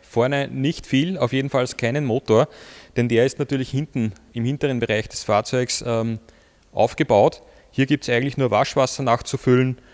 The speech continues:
Es ist einfach alles wirklich, wie wir gesagt haben, nach vorne gerückt,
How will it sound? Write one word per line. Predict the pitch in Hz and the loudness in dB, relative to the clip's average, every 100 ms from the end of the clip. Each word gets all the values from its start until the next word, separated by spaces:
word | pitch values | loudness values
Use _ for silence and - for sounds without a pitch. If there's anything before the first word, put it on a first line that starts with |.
| - - | -20 -14
Es | 139 | -8
ist | 135 | -2
einfach | 117 131 127 | -2 -2 -4
alles | - 113 135 - | 0 2 2 0
wirklich, | 139 147 139 - | -2 -2 -6 -2
wie | 127 | -2
wir | 135 | -2
gesagt | 127 113 110 - | -2 0 -2 0
haben, | 107 104 | -2 -2
nach | 101 | -6
vorne | - 117 131 143 | -2 0 0 0
gerückt, | 131 123 123 - | 0 0 -2 -12